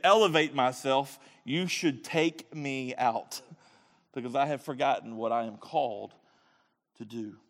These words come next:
Well, they are clearly managing the home for the master. And you would ask yourself, "Well, what are they managing?" What, well, I think we see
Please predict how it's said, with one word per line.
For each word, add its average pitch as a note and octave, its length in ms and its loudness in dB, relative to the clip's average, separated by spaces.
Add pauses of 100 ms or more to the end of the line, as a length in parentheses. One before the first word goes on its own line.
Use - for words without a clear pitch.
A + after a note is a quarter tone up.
(600)
Well, C#3+ 80 2
they F3+ 160 10
are G#3 80 2
clearly G3+ 560 -2 (100)
managing F#3+ 1080 0
the F3+ 80 2
home F#3+ 640 2
for G3 160 -4
the F3 80 -2
master. G3+ 640 -2 (420)
And C#3+ 240 -6
you F#3 120 -6
would G3+ 140 0
ask D#3 400 0
yourself, E3 320 -2
"Well, D3 100 -4
what C3+ 140 2
are D#3+ 40 -2
they G3 120 -2
managing?" G#3+ 840 -4 (240)
What, C3 180 -12 (260)
well, D3 180 -2
I D3+ 80 -6
think C#3 240 -12
we D3 120 -2
see D#3+ 440 -8